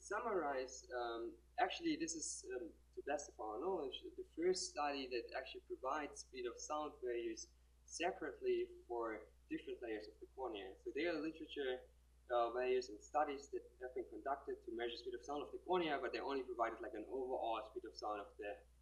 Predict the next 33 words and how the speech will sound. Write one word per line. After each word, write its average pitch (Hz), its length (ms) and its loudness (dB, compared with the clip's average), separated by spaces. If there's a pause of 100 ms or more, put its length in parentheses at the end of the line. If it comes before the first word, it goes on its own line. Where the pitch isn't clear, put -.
entire 110 440 -2 (120)
cornea. 117 400 0 (640)
Well, 135 120 2
what 135 120 2
we 117 200 -6
found 165 280 2
here, 135 160 0
what 107 280 -2
our 147 320 2 (120)
initial 127 400 -2
data 117 240 0
suggests, 135 560 -2
is - 240 -6 (420)
that - 140 -18
the 107 160 2
speed - 240 -6
of - 80 -12
sound 143 280 4
in 117 80 0
the - 120 -2
epithelium 113 760 4 (440)
is 107 480 0 (240)
smaller 147 520 0
than 113 120 -2
the 110 120 -6
speed 110 280 -2
of 104 120 -4
sound, 107 480 -2 (120)
uh, 104 320 -2 (120)
in 104 400 -8
the, 95 160 -6 (280)
the 107 160 -6
stroma, 131 560 -2